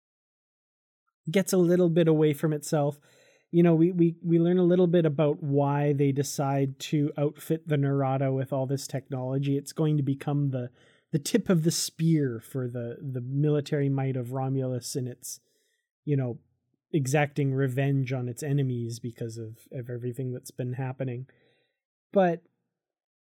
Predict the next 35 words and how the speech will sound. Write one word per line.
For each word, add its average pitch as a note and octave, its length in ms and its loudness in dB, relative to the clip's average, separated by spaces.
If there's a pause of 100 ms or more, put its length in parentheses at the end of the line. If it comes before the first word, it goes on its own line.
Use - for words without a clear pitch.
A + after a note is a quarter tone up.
(160)
it G3+ 160 0
seems B3 280 4
odd G3+ 200 2
to F3 100 2
me D#3 140 4
that C#3+ 200 -6
they D3 100 4
don't D3 260 0
have, C#3+ 560 -2 (760)
you D#3+ 120 2
know, C#3+ 140 2
a C#3 40 0
fleet F3 520 0
that's - 360 -6
going D#3+ 280 0
to D#3 60 2
be D#3 140 2
outfitted D3+ 480 -4
with D3+ 180 -4
this D3 140 -4
stuff. E3+ 340 -6
They C3+ 140 0
just, C#3 340 -6 (1000)
Nero E3 320 4
happens D3+ 380 -2
by D3 200 0
with D3+ 160 2
his C3+ 160 -4
mining C#3 340 0
ships. - 480 -2
<laughs> - 20 -6
So A3+ 60 4
they're G#3 220 6
like, E3+ 340 4 (400)
"Yeah, F#4+ 80 6